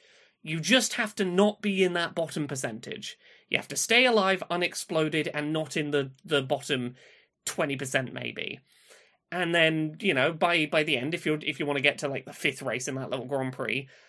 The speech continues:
you've gotta be in the top twenty people from that starting hundred. And that sort of gradual, you don't have to be in first place right now,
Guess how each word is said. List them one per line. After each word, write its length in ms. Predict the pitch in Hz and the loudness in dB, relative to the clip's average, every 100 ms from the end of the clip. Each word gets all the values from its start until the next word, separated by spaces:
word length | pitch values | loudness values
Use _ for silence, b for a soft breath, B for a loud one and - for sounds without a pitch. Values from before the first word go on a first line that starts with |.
| b b | b b
you've 220 | - 143 | -8 -2
gotta 180 | 139 151 | 2 4
be 160 | 147 147 | 4 4
in 100 | 143 | 4
the 60 | |
top 240 | 143 143 - | 2 0 -2
twenty 400 | - 143 135 135 | -4 -4 -2 -4
people 460 | 131 131 131 131 127 | -2 -6 -2 -2 0
from 200 | 143 131 | -2 0
that 200 | 131 - | -2 -2
starting 360 | - 131 143 | -4 -2 -2
hundred. 560 | 175 214 285 - - - _ b b b b b - | -2 -2 -2 -4 -10 -12 _ b b b b b 0
And 100 | 220 | 4
that 220 | 320 330 | 4 2
sort 160 | 320 277 | 0 0
of 160 | 208 | -2
gradual, 680 | - 190 214 214 220 202 190 | -6 0 0 2 2 2 2
you 140 | 151 | 0
don't 220 | 175 208 | 2 2
have 160 | 175 196 | 0 -6
to 80 | 190 | 0
be 100 | 190 | 0
in 80 | 175 | 2
first 320 | 185 165 160 | 0 0 0
place 280 | 165 143 151 | -2 -2 0
right 220 | 143 - | -2 -2
now, 460 | 127 131 127 123 | -2 0 0 -4